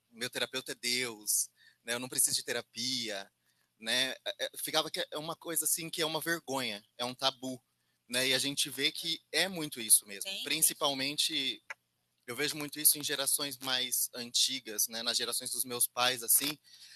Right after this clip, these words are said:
Speaker 1: existe muito esse tabu. E a gente começa a ver, assim, que esse tabu, ele vai evoluindo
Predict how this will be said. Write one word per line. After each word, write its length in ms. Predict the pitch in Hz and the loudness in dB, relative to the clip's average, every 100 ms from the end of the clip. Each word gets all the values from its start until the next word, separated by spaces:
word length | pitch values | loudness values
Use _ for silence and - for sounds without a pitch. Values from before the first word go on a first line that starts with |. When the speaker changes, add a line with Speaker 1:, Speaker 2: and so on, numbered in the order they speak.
| - | -8
Speaker 1:
existe 380 | - 139 165 - | 2 4 6 2
muito 200 | 160 143 | 0 -2
esse 180 | 139 - | 4 4
tabu. 340 | 135 - 101 - _ _ - - | 2 -4 -10 -16 _ _ -20 0
E 80 | 131 | 2
a 40 | |
gente 200 | 135 147 | 2 0
começa 360 | - 151 143 151 | -2 0 2 2
a 40 | |
ver, 160 | 131 143 | 2 2
assim, 220 | 131 185 | 2 0
que 100 | 170 | 2
esse 140 | - | 2
tabu, 260 | - 127 160 | 2 -2 -4
ele 140 | 147 | -4
vai 180 | 139 139 | 0 0
evoluindo 680 | 139 151 139 127 175 180 107 | 2 -2 -4 -4 -4 -6 -14